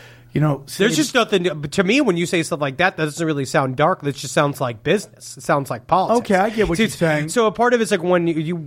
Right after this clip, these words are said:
Speaker 2: I guess that's kind of where it is, is where, where you're saying it's not that it's, that I don't believe that that shit is true. I believe that, yeah, but that's just so <laughs> transparent.
Speaker 1: Right, right.
Speaker 2: He's just so fucking transparent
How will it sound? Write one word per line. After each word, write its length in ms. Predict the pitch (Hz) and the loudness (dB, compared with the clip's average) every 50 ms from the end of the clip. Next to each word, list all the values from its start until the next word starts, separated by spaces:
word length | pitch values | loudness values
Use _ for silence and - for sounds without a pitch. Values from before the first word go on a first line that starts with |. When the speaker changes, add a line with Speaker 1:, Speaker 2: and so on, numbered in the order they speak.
| 147 160 | -6 -2
Speaker 2:
I 140 | 185 165 170 | 0 0 0
guess 200 | 165 - 233 233 | 2 0 0 0
that's 240 | - 240 214 214 - | 2 0 0 0 -2
kind 260 | - - - 202 185 | -4 -2 2 2 2
of 80 | 180 160 | 2 2
where 200 | 160 170 160 156 | 2 2 2 4
it 60 | 170 | 4
is, 280 | 196 180 151 139 - 147 | 2 2 2 0 -4 -6
is 140 | 143 131 | -6 -4
where, 180 | 156 156 151 151 | -2 0 0 0
where 140 | 139 156 175 | 0 0 0
you're 120 | 202 226 | 2 0
saying 320 | 214 - 196 170 160 151 151 | 0 2 2 2 2 2 -2
it's 200 | 143 - - 175 | -4 -6 -4 0
not 240 | 202 233 269 - | 2 2 2 2
that 100 | 196 160 | 0 -2
it's, 260 | 143 135 - - - - - | -2 -2 -10 -14 -18 -16 -10
that 120 | - 147 147 | -6 -2 0
I 100 | 143 135 | 0 0
don't 300 | 131 165 175 185 180 - | 2 2 2 2 0 -2
believe 260 | 147 147 151 143 131 | -2 -2 -2 0 0
that 140 | 143 139 - | -2 0 2
that 180 | 147 135 131 | 0 0 0
shit 220 | - - 151 123 117 | -2 -4 -4 -4 -4
is 100 | 107 - | -6 -10
true. 540 | - - 135 139 156 143 107 87 - - - - - - - - - | -8 -4 0 2 2 2 0 -2 -12 -20 -20 -20 -20 -20 -14 -6 -2
I 160 | 127 143 139 | 0 0 0
believe 600 | 131 123 160 156 143 151 156 151 147 143 127 - - - - _ - | 0 2 2 2 2 2 0 2 2 0 -2 -6 -12 -20 -20 _ -8
that, 240 | - 131 120 117 _ _ _ _ - _ _ _ _ - | -6 -6 -6 -6 _ _ _ _ -20 _ _ _ _ -2
yeah, 100 | 180 - | -2 -2
but 160 | - 165 160 | 0 -2 0
that's 260 | 175 170 160 - - | 2 2 0 0 -4
just 340 | - - 175 - - - - | -12 -6 -6 -4 -4 -4 -2
so 300 | - 208 190 175 151 139 | 2 4 4 4 2 0
<laughs> 60 | - | -4
transparent. 800 | - - 180 160 143 143 - - - 147 156 143 - 185 175 - | -2 0 2 2 0 -2 -4 0 2 2 2 2 0 -4 -6 -4
Speaker 1:
Right, 460 | 160 160 185 196 196 185 170 277 277 | -2 0 2 2 2 2 2 2 0
right. 160 | 190 185 180 170 | 2 2 2 2
Speaker 2:
He's 160 | 156 143 - | 0 0 0
just 240 | - 233 - - - | 0 0 0 0 -2
so 180 | 269 240 233 | 0 0 0
fucking 460 | 240 - - 233 233 226 - 202 170 | 0 -2 -2 -2 -2 0 -2 -4 -4
transparent 680 | - - 170 156 151 - - - 220 226 190 151 139 - | -2 0 0 0 0 -2 -4 -2 0 0 0 0 -2 -6